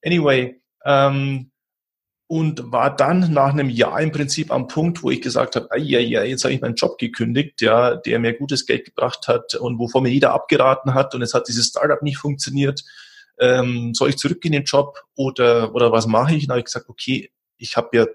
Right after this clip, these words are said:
hatte zu ne-, zu dem Zeitpunkt schon locker fünfzehn Jahre Online-Marketing-Erfahrung, jetzt mache ich mich einfach als Berater selbstständig, ja, und, und erzähle einfach, wie man Online-Marketing so macht.“ Und, ähm, ja, man will es nicht glauben,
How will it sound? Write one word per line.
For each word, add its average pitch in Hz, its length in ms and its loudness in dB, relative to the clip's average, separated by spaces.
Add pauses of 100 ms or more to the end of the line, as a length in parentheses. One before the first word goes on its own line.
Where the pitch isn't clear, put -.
(140)
hatte 120 220 -2
zu 123 100 -4
ne-, 117 160 -4
zu - 120 -10
dem 127 160 -2
Zeitpunkt 117 440 -2
schon 113 380 0 (560)
locker 113 380 0
fünfzehn 147 420 -2
Jahre 117 480 4
Online-Marketing-Erfahrung, 117 1200 0
jetzt 113 200 -2
mache 113 100 4
ich 117 60 0
mich 101 120 0
einfach 104 200 -4
als - 140 -6
Berater 107 460 -2
selbstständig, - 680 -4
ja, 104 240 -2 (640)
und, 123 320 -2
und 110 180 -2
erzähle 110 540 2
einfach, 107 500 -4
wie 113 60 -4
man 113 200 0
Online-Marketing 120 880 0
so 113 120 -4
macht.“ 104 420 -6 (720)
Und, 143 600 -2 (100)
ähm, 135 680 0 (240)
ja, 131 200 2
man 135 160 2
will 147 80 2
es 143 60 -2
nicht 139 180 -2
glauben, 131 640 0